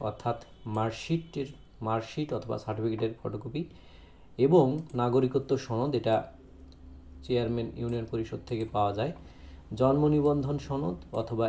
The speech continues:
এনআইডির সত্যায়িত ফটোকপি। এবং এক্ষেত্রে একটা প্রত্যয়নপত্র প্রয়োজন, ইউনিয়ন পরিষদ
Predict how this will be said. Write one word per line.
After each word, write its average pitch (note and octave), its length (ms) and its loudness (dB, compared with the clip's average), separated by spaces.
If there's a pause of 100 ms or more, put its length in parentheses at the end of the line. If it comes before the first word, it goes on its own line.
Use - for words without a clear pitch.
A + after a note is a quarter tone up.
(120)
এনআইডির B2 440 2
সত্যায়িত G#2+ 360 -4 (100)
ফটোকপি। - 440 -6 (800)
এবং D#3 200 6 (720)
এক্ষেত্রে C3 380 2 (640)
একটা - 140 -2 (100)
প্রত্যয়নপত্র D3 640 0 (220)
প্রয়োজন, A2+ 420 2
ইউনিয়ন B2 300 2
পরিষদ A#2 300 -2